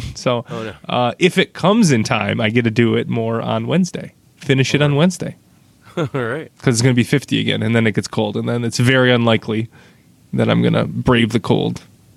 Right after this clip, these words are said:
Speaker 1: But if it's fifty, I could probably do it again if my hands recover in time. <laughs> That's how I'm doing, Marlo. How are
Speaker 2: That's
Speaker 1: you?
Speaker 2: like the Karate Kid. I'm doing well. <laughs>
Speaker 1: Just, yeah, I'm just like the Karate Kid, yeah.
Speaker 2: Just like Karate Kid.
Speaker 1: I mean, really,
Speaker 2: Uh,
Speaker 1: what I've based my life off of is trying to be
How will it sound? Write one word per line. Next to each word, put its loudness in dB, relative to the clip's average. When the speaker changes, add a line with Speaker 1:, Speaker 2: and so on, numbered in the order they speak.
Speaker 1:
But 2
if -4
it's -10
fifty, 0
I -6
could -16
probably -6
do -6
it -10
again -10
if -8
my 2
hands 0
recover -2
in -2
time. 0
<laughs> -
That's -4
how 0
I'm -2
doing, -2
Marlo. 2
How -6
are 6
Speaker 2:
That's 2
Speaker 1:
you? 0
Speaker 2:
like -4
the -20
Karate 0
Kid. 0
I'm -2
doing 0
well. -2
<laughs> -18
Speaker 1:
Just, 0
yeah, 2
I'm -4
just 0
like 0
the -6
Karate -10
Kid, -20
yeah. -12
Speaker 2:
Just -18
like -20
Karate -14
Kid. -14
Speaker 1:
I 0
mean, 6
really, 4
Speaker 2:
Uh, -20
Speaker 1:
what 0
I've 4
based 0
my -6
life -12
off -16
of -14
is -12
trying -10
to -8
be -14